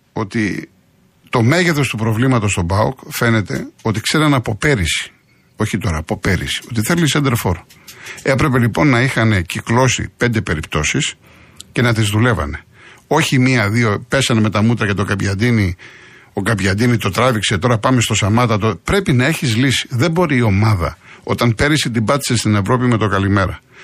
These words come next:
και θέλεις τώρα να κάνεις το βήμα παραπάνω, να ξεκινήσει και καλά η χρονιά, να μην έχεις σεντερφόρ.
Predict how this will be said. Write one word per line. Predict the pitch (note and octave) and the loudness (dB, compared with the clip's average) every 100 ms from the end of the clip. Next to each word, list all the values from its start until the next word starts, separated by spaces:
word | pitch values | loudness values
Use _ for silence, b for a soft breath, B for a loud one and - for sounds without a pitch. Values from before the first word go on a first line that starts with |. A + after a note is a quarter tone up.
| B | B
και | - - | -4 -2
θέλεις | D3 C3+ A#2 | 0 0 0
τώρα | C3+ B2+ | 0 2
να | A#2 | 0
κάνεις | - B2+ B2+ A2 | 0 0 0 0
το | G#2+ | 0
βήμα | A#2 B2 | 2 2
παραπάνω, | G#2 G#2 G#2 G2+ D2 D2 b b | 2 0 0 0 -2 -6 b b
να | A2+ | -4
ξεκινήσει | G2+ A2+ G#2 A#2+ - | 0 0 0 0 -2
και | A#2+ | -4
καλά | G#2+ G#2+ | -2 0
η | G#2 | 0
χρονιά, | G#2 G#2+ A#2 | 2 2 2
να | A#2 A#2+ | 2 2
μην | A#2+ A#2+ | 2 2
έχεις | A2+ - | 0 -2
σεντερφόρ. | G#2 E2 E2 D#2 | -4 -4 -6 -6